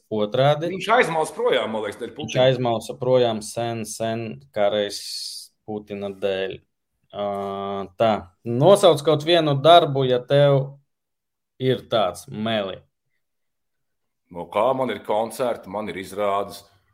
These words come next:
Speaker 2: man
Speaker 1: Tas
Speaker 2: ir
Speaker 1: taču nav
Speaker 2: kā,
Speaker 1: darbs,
Speaker 2: man ir
Speaker 1: tev teikt,
Speaker 2: reklāmas
Speaker 1: tas
Speaker 2: jāfilmē, jātaisa. Nu, man ir.
Speaker 1: Tas nav darbs, tev teiktu, sievas, ā, māte.
Speaker 2: No sievas māte arī, kad,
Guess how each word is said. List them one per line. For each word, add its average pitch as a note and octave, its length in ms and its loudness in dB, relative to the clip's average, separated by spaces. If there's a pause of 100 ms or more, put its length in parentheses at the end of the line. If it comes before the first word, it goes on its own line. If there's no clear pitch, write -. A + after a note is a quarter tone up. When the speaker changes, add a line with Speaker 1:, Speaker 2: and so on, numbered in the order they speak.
(340)
Speaker 2:
man A2 80 0
Speaker 1:
Tas F3+ 240 6
Speaker 2:
ir - 80 -4
Speaker 1:
taču D3+ 240 0
nav D#3+ 160 6
Speaker 2:
kā, D3+ 160 2
Speaker 1:
darbs, B2+ 320 4
Speaker 2:
man A#2+ 80 -10
ir C3+ 80 4
Speaker 1:
tev A#2+ 80 4
teikt, A#2+ 100 2 (140)
Speaker 2:
reklāmas A#2 340 2
Speaker 1:
tas - 100 -10
Speaker 2:
jāfilmē, A2+ 520 -4
jātaisa. G#2+ 640 -4
Nu, C#3 80 -10
man F#3 240 -10
ir. F3 160 -12 (600)
Speaker 1:
Tas C3+ 200 -2
nav E3+ 320 0
darbs, E3+ 380 0
tev B2 220 2
teiktu, C3+ 420 -2 (180)
sievas, A#2 540 -4 (220)
ā, G2+ 640 -8
māte. G#2 520 -8 (460)
Speaker 2:
No F#2+ 180 -12
sievas C#3 400 -2
māte C3+ 320 2
arī, C3+ 100 0
kad, B2+ 180 -2